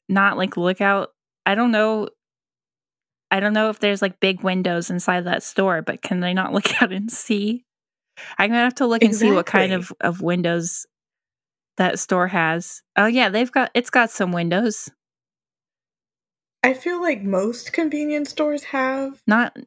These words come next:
Speaker 2: large windows.
Speaker 1: Well, I mean, all I can see through the windows is, like, some shelves with stuff on them, so maybe,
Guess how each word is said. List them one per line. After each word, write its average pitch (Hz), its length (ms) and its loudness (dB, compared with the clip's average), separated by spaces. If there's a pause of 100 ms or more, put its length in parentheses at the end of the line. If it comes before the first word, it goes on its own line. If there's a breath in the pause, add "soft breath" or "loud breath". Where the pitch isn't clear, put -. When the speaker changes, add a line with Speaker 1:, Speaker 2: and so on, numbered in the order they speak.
(460)
Speaker 2:
large 175 400 -2
windows. 254 580 -2
Speaker 1:
Well, 226 400 2
I - 80 2
mean, 214 300 0
all 233 220 4
I 269 120 0
can 226 160 0
see 220 240 -2
through 208 240 0
the 196 120 -2
windows 190 500 0
is, 185 260 -2
like, 180 160 0
some 180 160 -2
shelves 180 560 0
with 185 120 -2
stuff 175 360 -2
on 180 160 2
them, 190 140 -2
so 185 160 -2
maybe, 190 880 -2